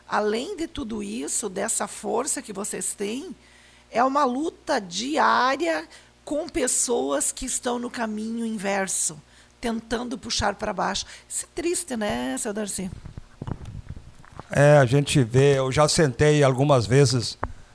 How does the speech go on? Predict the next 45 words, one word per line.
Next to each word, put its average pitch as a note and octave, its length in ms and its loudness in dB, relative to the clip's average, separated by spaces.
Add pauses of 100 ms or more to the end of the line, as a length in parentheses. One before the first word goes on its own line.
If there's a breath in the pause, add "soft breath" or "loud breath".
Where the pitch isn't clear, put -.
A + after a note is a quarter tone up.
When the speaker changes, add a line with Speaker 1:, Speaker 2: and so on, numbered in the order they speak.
(220 soft breath)
Speaker 2:
com C3 140 0
os B2 100 2
nossos C3+ 380 6
meninos C3 520 0
aqui C3 240 2
de A2+ 120 0
Espumoso, A#2+ 580 4
né? B2+ 220 6
Hoje B2+ 340 4
eu B2 60 2
sou B2+ 240 2
cidadão A#2+ 560 4
espumosense, G#2+ 880 -2
hoje, A#2 280 -2
né? A#2 220 -6 (880 soft breath)
É, A#2 360 4
eu A#2+ 100 2
tenho C#3+ 180 4
um C#3 40 4
relacionamento C3 760 2
muito C#3+ 480 2
bom C3 240 4
com - 80 0
a B2 80 2
saúde, A#2+ 540 0
né? B2+ 280 -4 (420 soft breath)
Com B2 100 -8
o - 20 -18
pessoal B2+ 380 2
da B2 100 0
saúde, A2+ 580 -2
né? B2+ 240 -10 (540 soft breath)
E C3+ 140 2
aí C#3 180 6
eu E3+ 100 4
já F3 160 4
sentei D#3+ 540 4
algumas D3 400 2
vezes C#3+ 400 2
com C#3 180 -2
os B2+ 120 -2
da C3 120 4
praça C3+ 460 2
ali, B2+ 220 2
oferecendo-lhe, C#3 1000 0